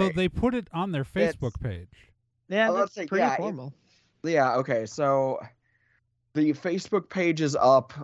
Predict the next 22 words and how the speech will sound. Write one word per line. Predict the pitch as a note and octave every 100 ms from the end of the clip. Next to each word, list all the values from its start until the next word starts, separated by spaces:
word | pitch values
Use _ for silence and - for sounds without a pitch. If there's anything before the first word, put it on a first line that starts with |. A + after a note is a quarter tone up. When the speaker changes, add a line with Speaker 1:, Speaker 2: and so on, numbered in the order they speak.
| -
Speaker 1:
uh, | A#2+ A#2+ A2+
after | B2+ C3+ D3+ B2+
rumors | A#2 D3+ E3+ E3+ D#3 C#3+
about | C#3 C3+
this | C3+ C3 - -
for | - - A#2+
basically | A2 B2+ B2+ B2 F#2+ A#2+ A2
years | G#2+ F#2+ A2 A2+ G2+ F2 F2+ - -
because | G#2 B2 F#2+ G2+
of | G2+ -
a | - G#2+ G2 _
bought | A#2+ G#2+ G2+
web | G#2+ A#2 G#2+
domain. | A2 G#2+ F#2+ F#2+ F2+ F#2 - - - - -
Um, | A#2 A#2 A2+ G#2+
Daishokan's | - C#3+ F#3 F#3+ F3 - D#3 D3 C3+
weekend, | C3 D3 C3 B2 A2+ G#2+ G2 - _ _ _ -
uh, | A2+ A2+ -
at | C#3+ -
the | C3+
Kalahari | - C3 C3 A#2 A#2+ A#2+ A#2 A2 A2 -
is | A2 A2 G#2+ A#2